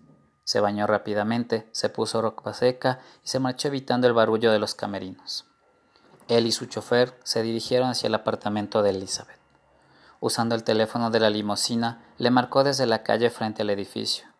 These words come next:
De nuevo lo saludaba la voz grabada en el contestador. "Elizabeth, yo sé, espero que estés allí. Estoy abajo, y si tengo que romper la puerta para verte, con gusto lo haré.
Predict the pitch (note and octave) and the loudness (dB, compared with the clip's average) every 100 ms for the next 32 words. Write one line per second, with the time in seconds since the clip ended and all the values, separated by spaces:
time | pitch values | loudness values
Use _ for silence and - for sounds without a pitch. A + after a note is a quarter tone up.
0 | _ _ _ _ _ _ _ A#2+ A#2+ A#2+ | _ _ _ _ _ _ _ -4 0 4
1 | B2 A#2+ - A#2 A2+ A#2 A#2+ A#2 A2 A#2 | 4 4 2 0 4 4 6 4 4 4
2 | A2+ A2 A2 A2+ G#2 G#2+ G#2 G#2 - F#2+ | 4 6 4 2 -2 -6 -6 -8 -4 -4
3 | - - _ _ _ _ _ _ _ _ | -4 -10 _ _ _ _ _ _ _ _
4 | _ _ _ _ A2+ A2+ A2 G2 - _ | _ _ _ _ -2 -2 0 -2 -4 _
5 | - A#2 - A#2 A2 - A#2+ - - A2 | -4 -2 0 -2 -2 -4 -12 -6 0 0
6 | G#2+ A2 _ _ - A2 - A2 G#2 - | -2 -8 _ _ -12 -8 -4 -2 -4 -6
7 | A#2+ _ _ _ _ _ _ - A#2 A2 | -20 _ _ _ _ _ _ -2 0 0
8 | A2+ A2 - G#2 - _ - A2+ - A#2+ | 4 2 2 -12 -12 _ -8 -6 -6 -6
9 | A#2+ A2+ A2+ A2 A2+ A2 A2 - A2 A2 | -4 -2 -2 -2 -2 0 -2 -2 -2 2
10 | A2 A2+ A2 A2+ - A#2 A#2+ - A2 G#2 | 4 2 0 -6 -4 -4 -4 -4 -2 -2
11 | G2 G2+ | -2 -6